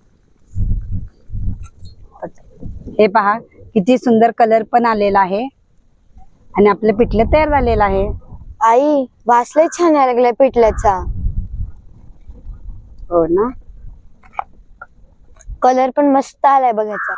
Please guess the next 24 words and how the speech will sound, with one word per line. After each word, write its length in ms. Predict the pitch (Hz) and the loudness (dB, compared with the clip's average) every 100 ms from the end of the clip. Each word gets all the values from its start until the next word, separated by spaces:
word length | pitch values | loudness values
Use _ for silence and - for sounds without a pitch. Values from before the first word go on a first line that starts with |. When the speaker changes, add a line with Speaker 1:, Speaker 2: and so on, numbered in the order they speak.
| 180 | 2
Speaker 1:
अगं, 400 | 180 208 233 226 | 4 4 2 2
चुलीवरचं 560 | 220 220 233 220 233 | 2 4 4 0 -2
पिठलंच 380 | 233 240 220 233 - | -2 0 2 0 2
खूप 140 | 247 - - | -2 -2 -2
छान 160 | 214 | 0
लागतं 380 | 202 196 _ 202 | 2 0 _ 0
माहिती 260 | 220 240 220 | 0 0 -2
का? 220 | - 143 - _ _ _ _ _ _ _ _ - _ _ _ | 0 -2 -4 _ _ _ _ _ _ _ _ -20 _ _ _
आधी 300 | - 190 190 | 0 2 2
पूर्वी 640 | 220 233 202 196 226 254 311 _ - | 2 2 2 4 4 2 0 _ -6
आपली 380 | - 208 220 233 | -2 2 4 4
आई 200 | 214 214 | 2 2
काय 180 | 254 240 | 0 2
करायची, 600 | 240 226 214 - 226 233 - _ _ _ _ - _ _ _ - | 2 2 0 0 2 0 -4 _ _ _ _ -20 _ _ _ 0
चुलीवर 420 | 233 214 226 226 - | 2 4 2 2 2
पिठलं 420 | 233 214 226 233 | 0 2 4 4
भाकरी 280 | 226 - 214 | 0 0 0
करायची, 320 | 220 233 226 | 2 0 0
तो 100 | 226 | 2
आम्ही 260 | 240 240 254 | 2 2 2
लई 120 | 285 302 | 0 0
छान 140 | 285 269 | 0 2
आवडीनं 320 | 240 214 220 214 | 2 0 -2 0
खायचं. 420 | 214 170 - | 2 0 -4